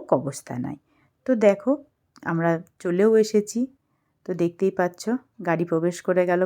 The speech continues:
কবরস্থানার মধ্যে। তো তোমরা দেখতে থাকো আমাদের এই সিস্টারকে কীভাবে সমাধিস্থ করা হয়। তো আমরা যতক্ষণ না সিস্টারকে সমাধিস্থ করব,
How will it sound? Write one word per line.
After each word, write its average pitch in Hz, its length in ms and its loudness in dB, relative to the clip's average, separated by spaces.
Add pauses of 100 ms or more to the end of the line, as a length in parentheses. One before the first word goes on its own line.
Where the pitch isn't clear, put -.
কবরস্থানার 180 560 0 (100)
মধ্যে। 170 320 0 (680)
তো 233 140 -4
তোমরা 233 200 4 (100)
দেখতে 190 220 0 (100)
থাকো 208 220 -2 (200)
আমাদের 165 340 -2 (380)
এই 160 120 0 (400)
সিস্টারকে 170 480 -2 (380)
কীভাবে 214 380 2 (120)
সমাধিস্থ 170 480 -2 (160)
করা 175 260 4
হয়। 196 160 2 (1120)
তো - 140 4
আমরা 226 180 6 (420)
যতক্ষণ 226 520 4 (160)
না 233 80 6 (120)
সিস্টারকে 190 540 0 (400)
সমাধিস্থ 170 520 -4 (200)
করব, 196 220 4